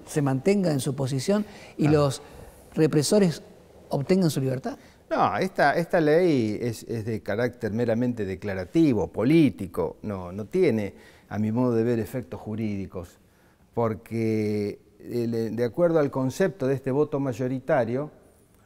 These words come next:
Speaker 2: la ley aquella que se invocó,
Speaker 1: Sí.
Speaker 2: la veinticuatro tres noventa, la ley del dos por uno, ya existió, existió como tal, es decir, eh, a secas, es
Speaker 1: Ahora, no
Speaker 2: decir,
Speaker 1: puedes
Speaker 2: sin decir
Speaker 1: Claro.
Speaker 2: que no incluía a los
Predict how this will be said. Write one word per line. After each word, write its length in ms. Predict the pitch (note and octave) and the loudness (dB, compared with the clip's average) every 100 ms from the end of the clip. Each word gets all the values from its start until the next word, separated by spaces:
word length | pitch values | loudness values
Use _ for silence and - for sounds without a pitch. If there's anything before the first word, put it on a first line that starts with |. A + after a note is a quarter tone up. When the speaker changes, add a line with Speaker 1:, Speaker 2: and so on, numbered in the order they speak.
| _ _ _ | _ _ _
Speaker 2:
la 200 | B2+ C#3+ F#3 | -2 0 2
ley 360 | A#3 A3 G#3+ C#3 | 2 2 0 -4
aquella 720 | B2+ F3 C#3 - C#3+ G3+ - | -4 -2 -2 0 0 0 -6
que 120 | A#2 | -8
se 140 | G#2+ A2+ | -6 -4
invocó, 640 | A#2 B2+ G3+ F3 D#3+ F#3 | 0 0 2 4 4 2
Speaker 1:
Sí. 60 | - | -4
Speaker 2:
la 100 | A2+ | -2
veinticuatro 600 | A#2 A2 B2 D#3 D#3 C#3+ | 0 -2 0 0 2 0
tres 200 | D3 D3 | 0 0
noventa, 500 | E3 F#3+ E3 A2+ A#2 | 4 4 4 4 2
la 120 | G#2+ | 2
ley 120 | A2+ C#3+ | 2 4
del 160 | C#3+ | 4
dos 120 | D#3+ | 2
por 220 | E3 A3 G3+ | 2 2 4
uno, 300 | F3+ A#3+ - - - _ _ | 2 0 -4 -18 -20 _ _
ya 120 | - B3 | 2 2
existió, 600 | A#3+ A3 D4 A3 G#2 - - _ _ _ | 2 0 2 2 0 -8 -20 _ _ _
existió 480 | C#3+ - E3+ B3 C4 | -8 -4 -4 0 0
como 240 | G#3 E3+ | 2 0
tal, 340 | E3+ C4+ F#3+ C3 | 2 4 4 2
es 60 | |
decir, 320 | C3 - C3+ C3 | -2 -2 0 2
eh, 180 | C3+ C3+ | 4 4
a 120 | C3+ | 2
secas, 580 | B2 - - C3 A2 - | 4 2 4 0 0 -4
es 100 | A#2+ | -2
Speaker 1:
Ahora, 80 | B2 | 2
no 40 | F3 | 4
Speaker 2:
decir, 100 | D3 | 6
Speaker 1:
puedes 140 | G#3+ | 4
Speaker 2:
sin 260 | - A#3+ C4 | 6 6 8
decir 520 | A3+ G3 D4 D4+ D#3+ - - | 6 6 4 2 2 -4 -12
Speaker 1:
Claro. 180 | E3+ - | -12 -2
Speaker 2:
que 340 | E3+ D#3+ D3 C#3+ | 4 6 4 2
no 180 | E3 E3+ | 2 2
incluía 600 | E3 D#3+ D#3 D#3+ D#3 C#3 | 0 0 0 2 2 2
a 240 | - C3 | 0 0
los 400 | C3+ C3 A#2+ - | 2 2 0 -6